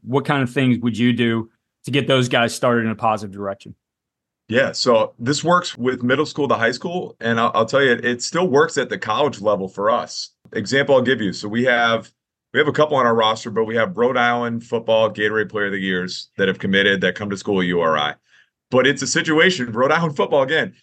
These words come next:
Speaker 2: if you're the best player in the state, you are, you are a big fish in a small pond.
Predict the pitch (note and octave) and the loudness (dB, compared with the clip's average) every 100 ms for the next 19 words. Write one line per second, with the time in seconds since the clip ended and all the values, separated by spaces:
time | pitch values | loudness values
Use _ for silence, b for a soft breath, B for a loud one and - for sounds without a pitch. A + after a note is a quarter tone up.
0 | _ A#2+ A#2 F#3 F3 D#3+ D3 D3 B2+ A#2+ | _ -10 -4 -2 0 0 0 -2 -2 -2
1 | F#3+ D#3+ B2 F3 E3+ D3+ C#3 C3 C#3 E3+ | -2 -2 -4 -4 2 4 2 0 -8 -2
2 | C3+ A2 G2 C3+ D3+ - C#3+ C3+ A#2 A2 | 0 0 -2 -6 -6 -2 -2 -2 -10 -10
3 | A#2+ A2 B2+ B2 F2+ - | -6 -6 -6 -6 -8 -10